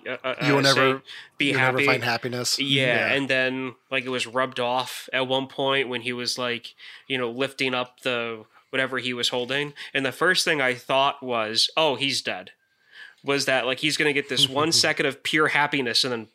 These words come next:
Speaker 1: boom, he, he, he, he's gonna be hit by a car or something.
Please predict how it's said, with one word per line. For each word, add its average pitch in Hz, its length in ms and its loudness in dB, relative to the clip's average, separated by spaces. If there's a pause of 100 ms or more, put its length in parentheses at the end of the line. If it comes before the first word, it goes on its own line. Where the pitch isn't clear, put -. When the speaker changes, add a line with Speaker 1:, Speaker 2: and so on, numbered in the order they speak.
(180)
Speaker 1:
boom, 117 460 2 (520)
he, 131 540 -12 (720)
he, 165 100 -8
he, 151 220 -14
he's 147 300 -6
gonna 143 160 0
be 135 100 -4
hit 139 160 -2
by 113 140 0
a 110 60 -4
car 117 360 -2
or 98 60 -6
something. - 440 -6